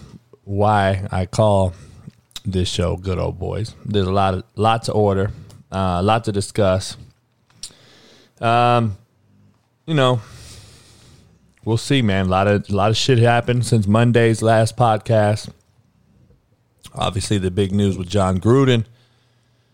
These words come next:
getting fired at the Raiders or resigning, whatever you wanna call it. Um, it's funny, when I resigned, <laughs>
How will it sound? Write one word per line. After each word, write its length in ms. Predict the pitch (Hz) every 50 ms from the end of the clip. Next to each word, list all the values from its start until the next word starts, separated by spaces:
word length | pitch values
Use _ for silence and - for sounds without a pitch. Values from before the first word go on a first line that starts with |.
| _ _ _ _ _ _ _ _ _ _ _ _ _ _ _ _ _
getting 200 | - 107 92 98
fired 360 | - - 135 135 135 131 131
at 120 | 127 117 -
the 80 | 110
Raiders 500 | 104 113 131 143 147 143 139 135 135 127
or 100 | 120 110
resigning, 720 | 104 98 95 92 113 117 120 127 123 123 123 120 117 117
whatever 220 | 110 107 110 110 107
you 40 | 107
wanna 140 | 104 101
call 420 | 95 - - 131 135 135 131 127 127
it. 220 | 123 120 117 - - - - - - - - - _ - - -
Um, 480 | 101 101 98 98 95 92 87 87 90 90 - _ _ _ _ _ _ _ _ _ _ _ _ _ - - -
it's 180 | 131 135 -
funny, 220 | - 247 254 220 170
when 140 | 131 113
I 140 | 123 151 180
resigned, 680 | 170 135 117 107 101 107 101 101 98 92 95 95 95 - - - - _ _ _ _ _ _ _ _ _ _ _ _ _ _ _ _ _ _ _ _ _ _ _ _ _ _ _ _ _ _ _ _ _ _ _ _ _ _ _ _ _ - - _ _ _ _ _ _ _ _ _ _ _ _ _ _ _ _ _ _ _ _
<laughs> 60 | -